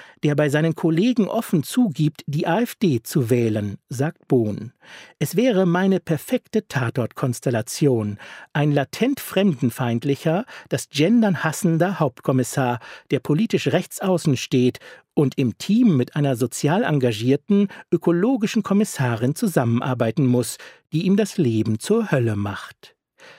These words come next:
Zum Schluss, wie angekündigt, noch etwas zu Donald Duck,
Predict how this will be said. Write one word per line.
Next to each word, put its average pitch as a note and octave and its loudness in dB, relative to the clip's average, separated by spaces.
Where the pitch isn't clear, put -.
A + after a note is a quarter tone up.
Zum G#2+ -4
Schluss, - -4
wie A2+ -4
angekündigt, B2+ 0
noch D#3 0
etwas - -4
zu G#3+ -2
Donald A#2+ 0
Duck, F#2 -2